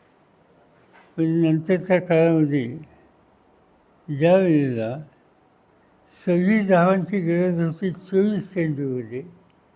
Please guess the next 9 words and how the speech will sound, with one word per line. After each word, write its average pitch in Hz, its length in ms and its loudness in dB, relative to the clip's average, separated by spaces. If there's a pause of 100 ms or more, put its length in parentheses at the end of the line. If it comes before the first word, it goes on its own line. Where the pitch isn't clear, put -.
(960)
त्यावेळेला 175 840 2 (1080)
अतिशय 170 480 -2
चांगलं 175 460 2
काम 139 480 -2 (1200)
काही 170 400 0
लोकांनी 160 400 0
केलं 139 460 -4 (1040)
आणि 165 180 0 (100)
त्याच्यामध्ये 165 720 0